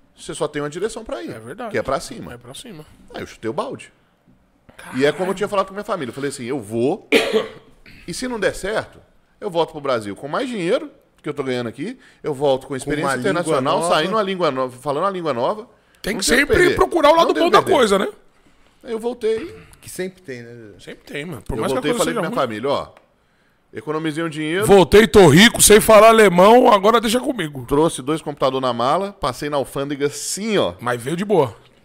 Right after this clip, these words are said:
Speaker 1: Sim, graças a Deus. Se eu tivesse par-, se eu tivesse sido parado ali, velho,
Speaker 2: Prejuízo.
Speaker 1: tanto eu ia tomar de imposto.
Speaker 3: Eu ia chorar, já.
Speaker 1: Mas, e aí eu falei com minha família, falei assim, "Ó, eu tô com uma grana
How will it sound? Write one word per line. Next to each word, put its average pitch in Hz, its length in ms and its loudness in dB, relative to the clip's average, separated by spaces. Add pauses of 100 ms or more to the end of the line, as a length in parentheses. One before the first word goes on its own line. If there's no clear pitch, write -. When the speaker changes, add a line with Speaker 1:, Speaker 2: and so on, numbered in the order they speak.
(200)
Speaker 1:
Sim, 120 300 -6
graças 104 300 -4
a 151 80 0
Deus. 120 120 -6
Se - 80 -12
eu 139 40 -12
tivesse 202 320 -6
par-, 151 280 -2
se - 100 -12
eu 170 40 -10
tivesse 196 460 -12
sido 175 180 -16
parado 110 460 -2
ali, 101 160 -10
velho, 101 180 -6
Speaker 2:
Prejuízo. 170 300 -2
Speaker 1:
tanto 294 220 0
eu - 40 -4
ia - 60 -6
tomar 131 280 -8
de 127 140 -12
imposto. 117 400 -10 (200)
Speaker 3:
Eu 139 80 -10
ia 143 100 -4
chorar, 139 500 -4
já. 120 160 -10 (240)
Speaker 1:
Mas, 113 800 -4
e 151 80 -8
aí 160 60 -4
eu 175 80 -6
falei 196 180 -10
com 190 60 -14
minha 208 80 -12
família, 175 240 -14
falei 131 140 -10
assim, 131 160 -14
"Ó, 87 180 -10 (220)
eu - 60 -20
tô 170 140 -10
com 185 120 -12
uma 160 120 -6
grana 190 400 -6